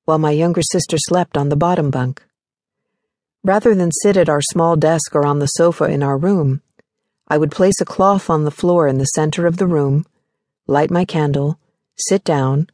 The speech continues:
and pray until five A M. At dawn, during good weather, I would climb up to the roof and continue my prayers. Seven days a week I would pray for each of the Imams and their families,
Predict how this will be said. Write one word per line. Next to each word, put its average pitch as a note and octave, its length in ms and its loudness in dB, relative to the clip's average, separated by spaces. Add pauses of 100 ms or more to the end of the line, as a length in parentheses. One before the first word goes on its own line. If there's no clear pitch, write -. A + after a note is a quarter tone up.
(380)
and E3+ 160 -2
pray F3 340 2
until C3+ 280 -2
five D3+ 300 -2
A D3+ 160 2
M. C3+ 340 -2 (1200)
At - 180 -4
dawn, E3 480 0 (400)
during F#3+ 300 2
good A3+ 180 4
weather, C3+ 400 -2 (560)
I D#3 100 0
would D3+ 140 0
climb F#3+ 320 2
up G3 160 0
to F#3+ 100 -2
the F3 120 2
roof D#3+ 340 0
and D3 140 -2
continue D#3 440 -2
my C#3 160 -2
prayers. C#3+ 460 -2 (1040)
Seven F#3 460 0
days F3+ 260 2
a F#3 80 2
week F3 340 -2
I C#3 120 -2
would C#3+ 160 -2
pray D3+ 260 2
for D3 220 -2
each F#3 260 -2
of F3+ 100 0
the F#3+ 220 0
Imams C#3 420 0
and D3 220 -2
their D#3+ 100 0
families, D3 540 -2